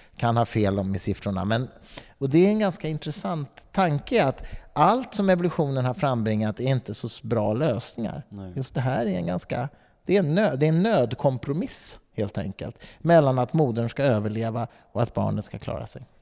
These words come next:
Speaker 2: Och det är också, det här, det här tänker jag på ofta och skrattar för mig själv. Precis på samma sätt som vi borde lämna omskärelse bakom oss, måste vi ju lämna gravida-, eller graviditeter bakom oss. Det är
Speaker 1: <laughs>
Speaker 2: helt absurt att det fortfarande är en grej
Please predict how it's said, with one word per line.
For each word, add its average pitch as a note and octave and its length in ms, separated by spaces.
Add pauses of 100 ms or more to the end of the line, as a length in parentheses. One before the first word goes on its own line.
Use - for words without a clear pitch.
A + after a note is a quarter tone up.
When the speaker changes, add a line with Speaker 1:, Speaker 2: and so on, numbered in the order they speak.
(600)
Speaker 2:
Och A#2 100
det A2+ 60
är A#2+ 40
också, A#2+ 200 (640)
det A#2 60
här, B2 340 (160)
det A#2+ 80
här A2 80
tänker G#2 260
jag E2+ 80
på G#2+ 80
ofta G#2+ 300
och G#2+ 160
skrattar F#2+ 320
för F#2+ 100
mig F#2+ 100
själv. F#2 200 (300)
Precis B2+ 300
på B2 100
samma G#2 220
sätt F#2 200
som F#2+ 140
vi F#2 80 (540)
borde G2 220
lämna F#2+ 260
omskärelse G#2 520
bakom F2+ 400
oss, - 280 (540)
måste A2+ 300
vi - 40
ju G2+ 60
lämna G#2 220
gravida-, G2 400 (200)
eller A2 120
graviditeter G#2+ 640
bakom F#2+ 320
oss. - 200
Det B2+ 60
är B2 80
Speaker 1:
<laughs> - 240
Speaker 2:
helt D#3+ 300
absurt G#2+ 560
att G2 100
det G2 80
fortfarande F#2+ 360
är - 40
en F#2 60
grej F#2+ 220